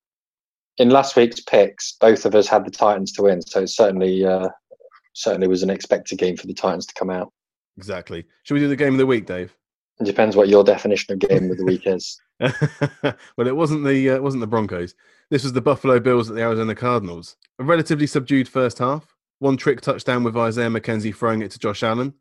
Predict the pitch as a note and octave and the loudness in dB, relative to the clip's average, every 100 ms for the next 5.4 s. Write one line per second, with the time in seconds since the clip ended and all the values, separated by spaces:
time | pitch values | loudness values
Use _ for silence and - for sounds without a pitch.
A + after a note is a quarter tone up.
0 | _ _ _ _ A2 A#2+ A#2+ A#2 - D#3+ | _ _ _ _ -4 -2 0 -2 -4 -8
1 | - - D3+ C#3+ A2+ F#2 F#2+ C3+ B2+ - | -8 -6 -2 -2 -4 -8 -8 -4 -6 -2
2 | C3 A2 A#2+ A#2+ A2+ A#2+ A2 G#2 A2 A2 | -4 -4 -8 -6 -2 -2 -2 -6 -4 -4
3 | - A2 G#2+ G2+ _ _ _ A#2 A2+ A#2 | -4 -6 -6 -10 _ _ _ -8 -4 -4
4 | A2 - B2 - A2+ G#2+ G2+ G#2+ F#2+ G2+ | -4 -6 -10 -6 -8 -6 -6 -8 -10 -12
5 | G2 A2+ C3 | -8 -6 -8